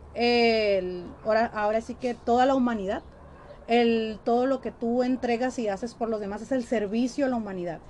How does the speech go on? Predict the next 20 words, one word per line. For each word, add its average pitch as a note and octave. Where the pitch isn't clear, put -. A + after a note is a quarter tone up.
El A#3+
número, B3+
las C4
personas B3+
que C#4
tienen A#3+
karma C4+
nueve, C#4
que B3
está G#3
en G#3
negativo, A#3+
el B3
negativo B3
es C4
todo C4
lo D#4+
contrario, C4+
o -
sea G#3+